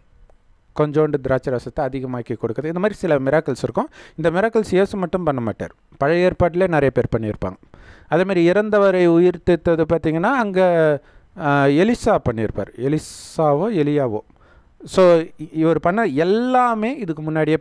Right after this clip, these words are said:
பண்ணியிருப்பாங்க. நிஜத்துல பண்ணாங்கன்னு சொல்ல, பைபிள்ல அப்படி இருக்குது. அப்படி இருக்கும் பொழுது, so, அப்ப இயேசு கிறிஸ்து வந்து தனிப்பட்ட முறையில்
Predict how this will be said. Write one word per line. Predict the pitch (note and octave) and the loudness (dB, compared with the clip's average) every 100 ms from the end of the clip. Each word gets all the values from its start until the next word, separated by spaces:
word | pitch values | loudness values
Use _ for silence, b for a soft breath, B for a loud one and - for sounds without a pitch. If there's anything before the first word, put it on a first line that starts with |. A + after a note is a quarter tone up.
| C3+ | -2
பண்ணியிருப்பாங்க. | B2+ A#2 - F#2 - _ _ _ _ _ _ _ _ _ _ _ _ _ b b b | -6 -8 -8 -12 -12 _ _ _ _ _ _ _ _ _ _ _ _ _ b b b
நிஜத்துல | C#3 G#3+ - A3 | -2 0 0 0
பண்ணாங்கன்னு | F3 E3+ D#3+ D#3+ | 0 0 0 -2
சொல்ல, | - B2+ A#2 A#3 C#3 | 0 0 0 -2 -2
பைபிள்ல | C3+ B3 A3+ B3+ A#3+ | 0 0 0 0 0
அப்படி | D#3+ B2+ A#2 | 0 -2 0
இருக்குது. | C3 - G#2+ - - - b b b _ | 0 0 -4 -8 -20 -20 b b b _
அப்படி | - E3+ A3+ | -6 -2 0
இருக்கும் | A3+ B3+ C4+ G#3+ | 0 0 0 0
பொழுது, | C#3 G2+ A#2 B3 - _ _ _ | 0 0 0 0 -4 _ _ _
so, | - E3+ | -4 -2
அப்ப | D#3+ C#3+ | 0 0
இயேசு | E3 G#3 F3+ | -2 -4 -6
கிறிஸ்து | F3+ - E3 | -6 -4 -4
வந்து | F3 G#3 | -4 -4
தனிப்பட்ட | D#3+ G#3 - G3 G3 | -4 -2 -4 -2 0
முறையில் | F3 E3 D#3+ F3+ | 2 2 2 0